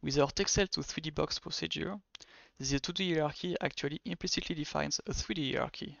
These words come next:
over the display surface, where as we go down into the mip levels, boxes are being tighter.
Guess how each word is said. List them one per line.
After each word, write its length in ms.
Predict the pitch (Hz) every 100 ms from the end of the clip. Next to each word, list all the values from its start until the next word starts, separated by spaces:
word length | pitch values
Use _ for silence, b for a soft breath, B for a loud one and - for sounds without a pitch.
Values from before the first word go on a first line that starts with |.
| -
over 200 | 135 131
the 80 |
display 280 | 127 131 -
surface, 560 | - - - - - - _ b b _ - -
where 280 | - 143 143 -
as 140 | 143
we 80 | 143
go 160 | 147
down 320 | 151 180 175 -
into 220 | 165 139
the 120 | 131
mip 200 | 139 147
levels, 400 | 139 139 151 165 - _ b b b -
boxes 460 | 147 - - 170
are 200 | - 135
being 200 | 135 147
tighter. 500 | 139 - - - -